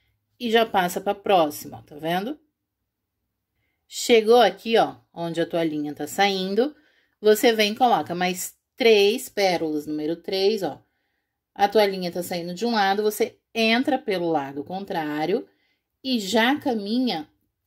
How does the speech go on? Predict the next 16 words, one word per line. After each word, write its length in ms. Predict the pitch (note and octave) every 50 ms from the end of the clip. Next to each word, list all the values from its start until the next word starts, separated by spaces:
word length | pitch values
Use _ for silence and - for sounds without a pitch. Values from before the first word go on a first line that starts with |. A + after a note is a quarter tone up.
| _
por 200 | _ - C4+ B3
duas 460 | A#3 G#3+ G#3+ G#3 G3+ G3+ G#3 G#3+ G#3
pérolas, 680 | - _ - A#3 A3+ A3 G#3+ F#3+ E3+ D#3 D3 C#3 B2 A#2
ó. 120 | A#2 A#2 - _ _ _ _ _ _ _ _ _ _ _ _ _ _ _ _ _ _ _ _ _ _ _ _ _ _ _ _ _ _ _ _ _ _ _ _ _ _ _ _ _ _
Vai 380 | - F3 F3 A3 A3 G#3+ G#3+ G#3+
formar, 480 | - - G#3 G3 F#3+ F3+ F3 D#3+ D3+
ó, 140 | C#3 - - _ _ _ _ _ _ _ _
uma 260 | - B3 A#3+ A#3+ A3
mini 320 | G3+ F#3 E3+ D#3+ D#3+ D#3+ D#3+
florzinha. 800 | - - G#3+ A3 A#3 A3+ G#3 G#3 G3+ G3 F#3 F#3 G3 A3 D4 - _ _ _ _ _ _ _ _ _
Desceu 680 | - F3 G#3 B3 B3+ D4+ D4+ - - C4+ B3+ C4 B3+ A#3
as 180 | G3 F#3 F3 E3
duas 340 | E3 E3+ E3 E3+ E3+ -
pérolas, 580 | - - A3 A3 G#3+ G3 F3 D#3+ D#3 E3 E3 D#3+
você 260 | F3 F#3+ F#3+ G3 G3+
coloca 640 | G3 - A3+ A3 G#3 F#3 F3 E3+ F3 - G3+ A3+ -